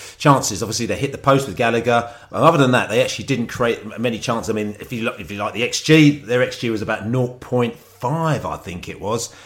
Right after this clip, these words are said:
And ours was, uh, nought point, ours was almost one, you know. So again, you know, if you're looking at the chances that are created, we created, you know, twice as many good quality oppo-, uh, chances as they did in a game which didn't have that many chances as such. But, um, but, but, you know, that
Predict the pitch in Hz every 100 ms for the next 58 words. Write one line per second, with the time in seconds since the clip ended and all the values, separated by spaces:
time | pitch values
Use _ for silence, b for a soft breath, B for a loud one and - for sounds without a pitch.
0 | B B - 107 127 127 123 120 117 -
1 | 117 110 110 120 - 123 117 143 160 143
2 | 147 139 120 123 87 - - 92 101 98
3 | - 110 117 127 110 107 107 107 117 135
4 | 135 101 98 - 135 123 98 87 - 120
5 | 123 95 107 107 143 120 110 107 - 113
6 | 101 98 - 135 131 101 117 113 104 -
7 | - 143 131 - B B B B 151 127
8 | 117 113 92 107 110 - 127 117 107 107
9 | 143 156 135 107 - 113 110 131 127 113
10 | - - - 165 143 143 147 143 147 143
11 | 120 120 113 120 113 107 - 101 - B
12 | B B - 110 107 110 107 107 120 113
13 | - 107 104 107 101 117 110 - 117 104
14 | 101 131 -